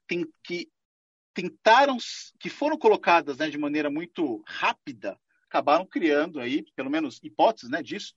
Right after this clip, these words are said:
algumas <laughs> crises energéticas, né, que é um pouco o que a gente tá vivendo em outros países. Então,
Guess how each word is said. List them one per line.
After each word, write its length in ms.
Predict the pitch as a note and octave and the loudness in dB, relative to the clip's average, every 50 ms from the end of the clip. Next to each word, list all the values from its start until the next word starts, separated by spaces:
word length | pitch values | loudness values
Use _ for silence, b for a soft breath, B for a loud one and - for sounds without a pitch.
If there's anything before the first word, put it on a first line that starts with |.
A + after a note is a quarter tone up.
| _ _ _ _ _ | _ _ _ _ _
algumas 300 | - C#3+ D3+ F3+ E3 D3+ | -12 -8 -4 -4 -4 -4
<laughs> 20 | - | -4
crises 300 | - F3 D#3+ F3+ D#3 - | -4 -6 -6 -4 -2 -2
energéticas, 720 | - G3 G3+ A3 G3 F3+ G3 D3 A#2 - - _ _ - | -2 -2 0 -2 -2 0 0 -2 -2 -4 -10 _ _ -8
né, 160 | B2+ C#3 D#3+ | -6 -6 -6
que 80 | - - | -6 -10
é 40 | F3 | -12
um 60 | E3+ | -10
pouco 200 | - F#3 F3 _ | -10 -10 -8 _
o 20 | |
que 60 | - D4+ | -4 -4
a 40 | |
gente 100 | D4+ D#4 | -2 0
tá 80 | - F#3+ | 0 0
vivendo 420 | F3+ F3 C#3 C#3+ D3 D#3+ D#3 F3 - _ - | 0 2 2 2 2 2 0 -4 -12 _ -4
em 120 | D3 D3+ | -2 -2
outros 180 | E3 E3+ - - | -2 -4 -2 2
países. 440 | - G#3+ F3+ D3 A#2+ G#2+ - - _ b b b b b b b b - | 4 4 4 4 2 -2 -8 -14 _ b b b b b b b b -10
Então, 360 | A#2+ - F3 G3+ A3+ G3+ | 0 2 4 4 2 0